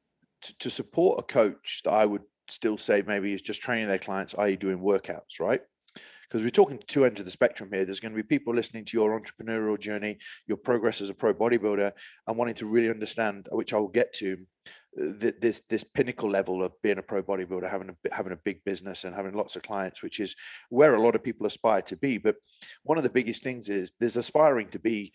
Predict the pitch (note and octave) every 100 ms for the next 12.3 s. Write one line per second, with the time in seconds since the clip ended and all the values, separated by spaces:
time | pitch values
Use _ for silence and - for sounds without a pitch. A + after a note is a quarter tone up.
0 | _ - G2+ G2 - E2+ F#2 G2+ - G2
1 | F#2 F#2 F#2 - F#2+ G2 F2+ G2+ G2+ G2+
2 | G2 F2+ G2 F#2 F2 F#2 A2 G#2 - G2
3 | - - F2+ - - - - _ _ C3+
4 | - A#2 - G2 - D#3 - B2 A#2 A#2+
5 | G#2 A2 A#2 A#2+ G#2 F#2 G#2 - B2+ G#2+
6 | F#2 A2+ G#2+ - - - B2+ A#2+ - C#3+
7 | C#3 A2 G#2+ G#2+ A2 - B2+ G2+ G2+ A2
8 | - A2 G#2+ G2+ G2 D#3 B2+ G2 F#2+ G2
9 | A#2 G2+ - - - A#2+ - A2 - _
10 | _ D3 D3 C3 - A2+ B2 B2 - G2
11 | F#2+ G2 F#2+ G#2 F#2 - G2+ F#2 - A2+
12 | - -